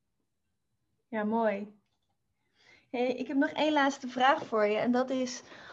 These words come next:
als je nou terugkijkt op, op al die jaren ondernemerschap die je nu er, eh, achter hebt zitten. Welke drie dingen, ehm, had je anders gedaan met de wetenschap van nu?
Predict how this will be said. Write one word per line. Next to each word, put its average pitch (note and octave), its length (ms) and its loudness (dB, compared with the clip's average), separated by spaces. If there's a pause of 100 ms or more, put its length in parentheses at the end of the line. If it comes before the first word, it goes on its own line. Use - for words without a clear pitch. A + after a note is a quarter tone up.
(120)
als B3 180 -2
je C4 60 -2
nou A#3+ 140 2
terugkijkt B3+ 520 0
op, A3+ 200 -6
op - 200 -8
al A#3+ 120 4
die A3+ 120 0
jaren A3 360 4
ondernemerschap A3+ 1400 2
die A3+ 120 -2
je A3+ 60 2
nu A3 160 4
er, G3+ 360 -2 (140)
eh, - 220 -6 (320)
achter B3+ 320 -2
hebt A#3+ 180 0
zitten. C4+ 420 -4 (320)
Welke C4 560 2
drie C#4+ 340 -2
dingen, D#4+ 460 0 (600)
ehm, A#3 640 2 (140)
had B3 260 -2
je A#3+ 240 4 (120)
anders E4+ 380 2
gedaan C4+ 340 4
met B3 120 4
de A#3+ 60 -6
wetenschap A#3 560 -2
van G#3+ 140 -4
nu? G3+ 280 -6